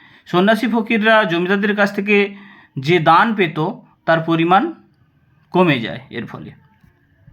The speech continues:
দু নম্বর, দু নম্বর পয়েন্ট, বাংলায় প্রবেশে বাধা। সন্ন্যাসী ফকিরদের বাংলায় প্রবেশ করতে এবং ধর্মচর্চা করতে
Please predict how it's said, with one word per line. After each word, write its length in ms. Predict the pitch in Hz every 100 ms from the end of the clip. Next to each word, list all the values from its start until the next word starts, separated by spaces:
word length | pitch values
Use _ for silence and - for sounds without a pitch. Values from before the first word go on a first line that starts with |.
| _ - - - - _ _ - - -
দু 180 | 131 226
নম্বর, 360 | 240 190 101 - - _ -
দু 100 | 190
নম্বর 260 | 233 247
পয়েন্ট, 300 | 285 294 302 - - - - -
বাংলায় 420 | 151 190 226 247
প্রবেশে 440 | 240 196 190 196 190
বাধা। 500 | 131 123 123 117 - - -
সন্ন্যাসী 440 | - 233 285 -
ফকিরদের 600 | - 262 262 233 160 135 - - -
বাংলায় 440 | 135 175 202 226 226
প্রবেশ 360 | 214 180 208
করতে 440 | - 220 - 226 - - -
এবং 220 | 165 160
ধর্মচর্চা 640 | 156 175 208 214 214 226
করতে 420 | 220 214 208 120